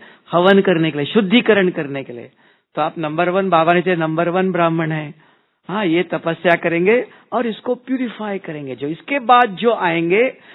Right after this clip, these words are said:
उनको लगेगा, "बहुत शांत है।" क्योंकि आपने ऐसे वाइब्रेशन छोड़ा है। तो vibrations कब आएंगे? हाँ, वो जानना चाहिए। अभी vibration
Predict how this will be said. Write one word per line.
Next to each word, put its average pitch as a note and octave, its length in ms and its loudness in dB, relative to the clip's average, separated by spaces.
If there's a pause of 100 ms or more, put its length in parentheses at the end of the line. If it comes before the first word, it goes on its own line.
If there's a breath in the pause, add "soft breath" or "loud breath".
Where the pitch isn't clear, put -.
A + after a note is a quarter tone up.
(120 loud breath)
उनको A#3 280 -4
लगेगा, D3 280 -10
"बहुत C3+ 260 -16
शांत C#3 720 -16
है।" - 540 -20 (1000)
क्योंकि D#3 180 -10 (140)
आपने F3 600 -6
ऐसे E3 440 -6
वाइब्रेशन D#3 680 -8
छोड़ा G#2 320 -20
है। - 340 -20 (320 loud breath)
तो F#3+ 100 0
vibrations F3 720 -2
कब C4 140 2
आएंगे? G#3+ 500 0 (1900)
हाँ, D#2+ 340 -18
वो G3+ 200 4
जानना C3 360 -4
चाहिए। E2 360 -20 (1080)
अभी D#3 160 0
vibration D3+ 720 -4